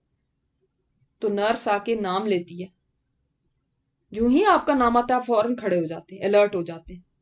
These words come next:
कि आप क्या बुलाने लगी है, मुझे क्या कहना चाहती है। अल्लाह ताला निदा दे रहा है ईमान वालों को, और हर ईमान वाले को, हर जमाने के,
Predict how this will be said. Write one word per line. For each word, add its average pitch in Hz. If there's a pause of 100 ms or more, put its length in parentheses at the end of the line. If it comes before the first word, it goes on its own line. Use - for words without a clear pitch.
(560)
कि 196
आप 180
क्या 196 (120)
बुलाने 180
लगी 175
है, 175
मुझे 180
क्या 196
कहना 170
चाहती 170
है। - (1300)
अल्लाह 247
ताला 202 (720)
निदा 190
दे 202
रहा 170
है 170 (720)
ईमान 208
वालों 185
को, 175 (200)
और 190
हर 233
ईमान 226
वाले 160
को, 160 (260)
हर 240
जमाने 190
के, 311